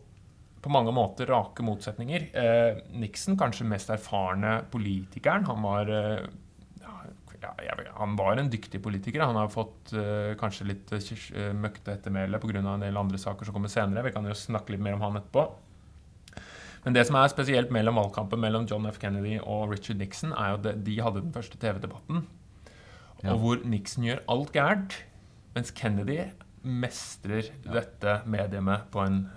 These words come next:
Speaker 1: fantastisk måte. Han er veltalende, han er, eh, gyllenbrun og kjekk.
Speaker 2: Ja, for han
Speaker 1: Og
Speaker 2: kom rett fra ferie eller et eller annet, eh, var det
Speaker 1: Ja, han hadde i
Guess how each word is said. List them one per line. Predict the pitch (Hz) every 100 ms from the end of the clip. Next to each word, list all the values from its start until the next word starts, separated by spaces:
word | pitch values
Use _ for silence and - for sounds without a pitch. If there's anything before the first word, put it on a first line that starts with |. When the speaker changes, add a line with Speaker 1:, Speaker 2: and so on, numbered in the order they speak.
| -
Speaker 1:
fantastisk | - 107 98 - 107
måte. | 101 95 -
Han | 98
er | 98 98 - - 98
veltalende, | 95 117 104 - 110 95 95 131
han | 139 95 95 92
er, | 87 90 98
eh, | 98 95 95 95 - - - -
gyllenbrun | 107 107 95 95 110 123
og | 98
kjekk. | - 120 - - - - - - -
Speaker 2:
Ja, | -
for |
han | 226
Speaker 1:
Og | -
Speaker 2:
kom | 220
rett | 196 190
fra | 98
ferie | 104 80 98 98
eller | 98 95
et | 95
eller | 90
annet, | 95 - 107
eh, | 101 98 98 92 87 87 82 85
var | 76 85
det | 90 -
Speaker 1:
Ja, | 127
han | - 143
hadde |
i | 165